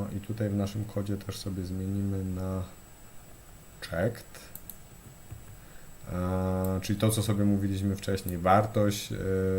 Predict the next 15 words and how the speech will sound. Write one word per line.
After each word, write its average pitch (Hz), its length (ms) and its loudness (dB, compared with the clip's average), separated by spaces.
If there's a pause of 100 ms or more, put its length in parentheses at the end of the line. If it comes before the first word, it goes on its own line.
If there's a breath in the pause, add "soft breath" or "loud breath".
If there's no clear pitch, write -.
(320)
atrybutu 98 560 2
musi 104 240 4
być 104 120 -2
taka - 200 -4
sama 98 220 -2
naz-, 98 260 0
jak 95 120 0
nazwa 90 340 0
tego 87 240 -2
atrybutu. 90 680 0 (1000 loud breath)
E, 98 600 2
sprawdzamy, 98 1160 2
czyli 92 240 -4
revalidate. 95 760 0 (1500)
Jest. - 380 -2